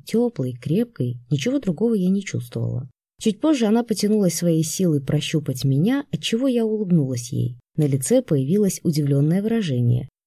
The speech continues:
"Я подумала, что ты..." Она запнулась,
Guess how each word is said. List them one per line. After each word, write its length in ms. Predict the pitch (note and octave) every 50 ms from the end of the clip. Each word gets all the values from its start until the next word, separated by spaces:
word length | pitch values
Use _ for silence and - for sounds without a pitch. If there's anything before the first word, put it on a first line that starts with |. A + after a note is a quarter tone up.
| _ -
"Я 180 | - E3 F3 F3
подумала, 500 | E3+ G3 G3 G3+ A#3 A#3 A3+ G3+ F#3+ F#3
что 280 | - - - - G3
ты..." 420 | F#3 - - - C#4 D4 D4 C#4+ - _ _ _ _ _ _ -
Она 180 | F#3+ G3+ A#3 B3
запнулась, 640 | A#3 C4 B3 - G3+ F3 D3+ D#3+ G3+ B3+ B3+ -